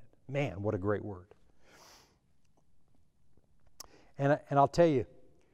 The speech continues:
she kept pondering. You know, the, the, the word ponder means to mull over,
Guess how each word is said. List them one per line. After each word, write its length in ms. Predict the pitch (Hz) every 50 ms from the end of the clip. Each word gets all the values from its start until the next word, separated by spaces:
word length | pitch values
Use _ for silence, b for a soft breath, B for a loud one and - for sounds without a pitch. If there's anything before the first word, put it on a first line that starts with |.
| - - -
she 260 | - - - 170 175
kept 360 | - - - 214 165 - -
pondering. 800 | - - - 165 180 190 170 127 101 101 95 87 87 92 104 104 - - - - - - - _ -
You 60 | 135
know, 220 | 143 151 165 - - -
the, 420 | 151 151 143 - - 143 147 143 - -
the, 240 | 139 131 135 139 - -
the 120 | - 135 131
word 340 | 127 165 190 208 160 - -
ponder 480 | - - 165 175 175 170 127 117 107
means 460 | 107 110 120 127 127 127 123 104 -
to 260 | - - 110 101 98 90
mull 420 | 92 101 104 110 123 135 147 139 131
over, 380 | 127 131 127 113 139 139 135